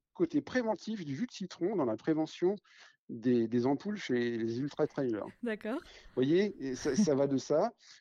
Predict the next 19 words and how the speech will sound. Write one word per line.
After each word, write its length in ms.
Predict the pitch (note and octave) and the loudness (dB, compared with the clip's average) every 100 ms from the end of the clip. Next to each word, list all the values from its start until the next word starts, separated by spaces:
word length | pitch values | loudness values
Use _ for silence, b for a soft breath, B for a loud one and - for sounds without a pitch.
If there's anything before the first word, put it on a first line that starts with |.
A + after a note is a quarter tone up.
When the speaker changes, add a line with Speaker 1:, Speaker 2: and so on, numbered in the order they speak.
| _ | _
Speaker 1:
à, 160 | A#2+ D3 | 0 2
ben, 160 | B2+ | 2
l'utilisation 600 | A#2+ C#3+ D3 C#3 C#3 - | 0 -2 0 2 2 0
du 180 | C3+ B2+ | -4 -4
caisson 340 | A#2+ C3 - C3+ C#3+ | -4 -4 -2 0 2
en 100 | B2+ B2 | 4 2
altitude 360 | A#2+ B2 C3+ - | 0 -6 -10 -12
pour 160 | - A#2 | -4 -2
les 340 | G#2 A#2 A#2 | 0 0 0
gelures. 420 | G#2 A2+ D#3 G3+ B B B B B _ | -2 0 0 0 B B B B B _
Et 340 | A2+ B2 B2+ C3 | 2 4 4 4
là, 160 | C#3 | 2
ce 60 | D3 | 0
qui 120 | C3 B2 | 0 0
est 80 | - | 2
actuellement 760 | D#3+ - F3 D#3+ E3 E3 E3 D#3 | -2 0 2 4 6 6 6 4
dans 260 | C3 D3+ D3+ | 2 2 4
les 180 | C3+ | 4
tuyaux, 800 | C3+ - - C3 C3+ C#3+ D#3+ G3+ | 0 -12 -8 -6 -2 0 0 0